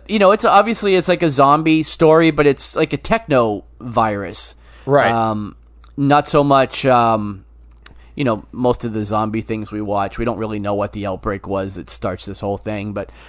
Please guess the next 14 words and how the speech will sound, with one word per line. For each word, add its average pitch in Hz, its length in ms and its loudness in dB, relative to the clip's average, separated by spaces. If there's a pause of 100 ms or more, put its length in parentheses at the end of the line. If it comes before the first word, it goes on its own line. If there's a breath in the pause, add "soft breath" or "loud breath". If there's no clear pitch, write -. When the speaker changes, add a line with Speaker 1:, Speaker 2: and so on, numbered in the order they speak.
(160 loud breath)
Speaker 1:
you 147 60 0
know, 151 80 6
this 262 180 4
is 262 140 0
really 170 340 6
techno-based, 160 960 2
and 127 80 -2
it 95 120 -6
has 143 220 2
a 135 40 0
lot 131 280 2
to 120 60 -6
do 127 220 2
with, 120 320 2